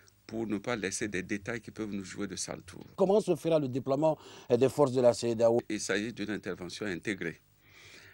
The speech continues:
Speaker 1: L'armée malienne va disposer de son commandement. Euh, la force en attente d'appui va disposer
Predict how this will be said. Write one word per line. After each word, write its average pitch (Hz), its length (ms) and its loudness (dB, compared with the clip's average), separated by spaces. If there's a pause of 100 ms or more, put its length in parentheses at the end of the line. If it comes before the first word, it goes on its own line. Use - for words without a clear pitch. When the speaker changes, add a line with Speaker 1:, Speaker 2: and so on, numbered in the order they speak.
(120)
Speaker 1:
L'armée 110 420 2
malienne 101 480 0
va 95 160 -4
disposer 95 500 -8
de 90 140 -14
son 90 240 -8
commandement. 87 580 -8 (1200)
Euh, 101 160 0
la 101 160 4
force 131 320 -4
en 107 160 0
attente 104 480 -4
d'appui 107 840 -4 (380)
va 101 200 -2
disposer 101 680 -6